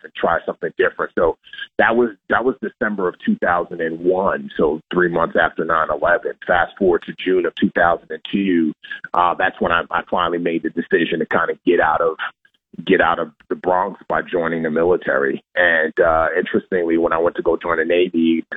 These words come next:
my, the recruiter discovered that I had two warrants out for my arrest. I didn't know I had warrants. I thought I had gotten away from all of the things that, you know, the other people who, you know, got caught doing. And, uh, uh,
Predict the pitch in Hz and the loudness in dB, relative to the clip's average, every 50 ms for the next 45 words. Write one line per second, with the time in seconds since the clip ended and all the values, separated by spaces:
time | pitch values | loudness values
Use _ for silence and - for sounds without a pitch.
0 | - - - 78 73 73 - - - - 78 73 - - 95 87 85 80 - 80 | -8 -4 -2 0 0 0 0 0 0 0 0 -2 0 0 0 2 0 0 -2 -4
1 | - - - 85 92 87 80 80 - 82 82 78 78 76 76 - - - 104 82 | -4 0 0 2 2 0 -2 -2 0 0 0 0 0 -2 -4 -4 -2 -2 0 0
2 | 78 78 78 82 76 - - 85 80 78 - - - 82 78 78 78 76 85 87 | 0 0 0 0 -2 0 0 0 0 0 -2 -4 -4 -2 0 0 2 2 2 2
3 | 85 - - - 87 85 90 90 87 85 87 85 85 82 85 85 82 82 82 90 | 2 0 -2 -4 -4 -2 -2 -2 -2 0 0 0 0 0 -2 -4 -4 -4 -2 -2
4 | 92 92 87 - 87 - 104 101 98 85 - 95 - - - _ - - - - | -2 -4 -4 -6 -6 -4 -2 -2 0 0 -2 -4 -6 -8 -16 _ -20 -20 -10 -6
5 | 226 - - - 139 120 117 113 98 104 104 101 104 107 107 110 - 104 110 107 | -6 -4 0 2 4 4 4 2 0 -2 -2 -2 0 0 -2 -2 -2 0 0 0
6 | 104 101 101 104 92 98 - - 113 98 98 95 90 92 92 87 - _ - 110 | 2 0 0 -2 -2 -4 -2 -2 -2 -2 -2 -2 2 2 2 2 2 _ 0 2
7 | 98 92 90 90 92 87 95 - 95 - - 107 95 - 92 87 - _ - - | 2 2 2 2 2 2 2 0 -2 -4 -4 -6 -6 -6 -10 -12 -12 _ -6 -4
8 | 113 113 - _ - 101 104 95 90 87 87 - 85 90 - - - 98 90 87 | -4 -4 -4 _ -4 0 0 2 2 2 2 0 -2 -2 -2 -2 0 0 0 0
9 | - - 98 104 101 95 87 82 82 82 _ - - - - - _ - 95 92 | 2 2 2 2 2 0 0 -2 -4 -10 _ -18 -18 -18 -18 -10 _ 0 2 2
10 | 90 85 85 85 85 - 92 87 87 87 85 85 85 82 82 - - 90 87 85 | 4 2 2 0 0 0 2 2 4 4 4 2 2 0 -2 -2 -2 0 0 2
11 | 85 85 85 82 | 2 0 0 -2